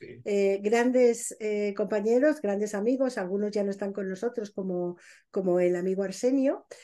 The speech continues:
Speaker 2: pero sin duda el
Speaker 1: Y
Speaker 2: germen
Speaker 1: el,
Speaker 2: de lo
Speaker 1: y el,
Speaker 2: que
Speaker 1: y el, y el, y el abuelete, Enrique.
Speaker 2: Y los abueletes, sí.
Speaker 1: Sí.
Speaker 2: Y,
Speaker 1: Y,
Speaker 2: y
Speaker 1: y
Speaker 2: sin duda germen de lo que hoy en día, em,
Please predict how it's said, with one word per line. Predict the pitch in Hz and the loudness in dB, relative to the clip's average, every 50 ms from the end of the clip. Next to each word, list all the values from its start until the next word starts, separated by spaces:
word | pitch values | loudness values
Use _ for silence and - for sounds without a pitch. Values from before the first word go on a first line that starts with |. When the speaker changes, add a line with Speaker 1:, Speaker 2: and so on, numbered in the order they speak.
| - _ _ - | -20 _ _ 6
Speaker 2:
pero | 247 233 233 240 | 6 6 6 6
sin | 233 - 240 220 | 2 0 -2 0
duda | 214 240 240 247 254 269 269 262 254 247 233 226 226 - | 2 2 2 4 2 2 2 2 2 2 2 0 -2 -4
el | - 214 214 208 - - 254 254 262 | -4 -6 -6 -4 -2 -2 0 0 2
Speaker 1:
Y | 262 269 | 4 4
Speaker 2:
germen | 285 | 4
Speaker 1:
el, | 311 302 | 4 4
Speaker 2:
de | 262 226 214 | 4 2 2
lo | 208 208 196 - | 0 -2 -2 0
Speaker 1:
y | 208 | 2
el, | 196 196 196 196 | 2 2 2 2
Speaker 2:
que | 190 | 0
Speaker 1:
y | 190 | 0
el, | 196 190 127 90 92 - | 0 -2 -2 -4 -6 -6
y | 107 98 | -2 -2
el, | 95 92 92 90 - - | 0 2 0 0 -2 -2
y | 98 92 | -2 0
el | 85 | 0
abuelete, | 85 80 82 95 117 127 123 - 90 | 0 0 0 2 2 2 2 2 0
Enrique. | 90 - - 120 - - - - - - - | 0 0 -2 -2 0 0 -2 -2 -2 -6 -2
Speaker 2:
Y | 226 233 226 | 0 2 2
los | 214 202 202 202 | 2 2 0 0
abueletes, | 202 185 180 175 175 170 165 165 - 226 - - | -2 -2 -2 -2 -2 -4 -6 -6 -10 -14 -14 -12
sí. | - 196 - _ _ _ - - - - | -14 -16 -16 _ _ _ -20 -20 -20 -18
Speaker 1:
Sí. | - - - - | -16 -16 -12 -6
Speaker 2:
Y, | - 254 240 240 233 240 - - | 0 2 2 2 2 0 -2 -2
Speaker 1:
Y, | 262 | -2
Speaker 2:
y | 233 | -2
Speaker 1:
y | |
Speaker 2:
sin | 202 - 254 220 233 | 0 0 0 0 2
duda | 240 254 247 269 269 277 285 - - _ _ - | 2 2 4 4 4 4 2 0 -2 _ _ -18
germen | - - - 247 233 240 254 254 262 262 | -10 -2 2 2 2 4 4 4 4 6
de | 240 240 226 | 6 6 6
lo | 214 214 196 202 | 4 0 -2 -2
que | - 220 214 | -2 -2 0
hoy | 214 233 233 | 2 2 2
en | 226 233 | 2 2
día, | 226 240 240 247 294 440 - _ - - - - _ _ _ _ _ - | 2 2 2 2 2 0 -6 _ -20 -20 -20 -20 _ _ _ _ _ -4
em, | - 226 226 220 220 214 208 208 208 196 202 202 196 190 190 190 196 | -2 0 2 2 2 2 2 2 2 0 0 0 0 0 0 -2 -4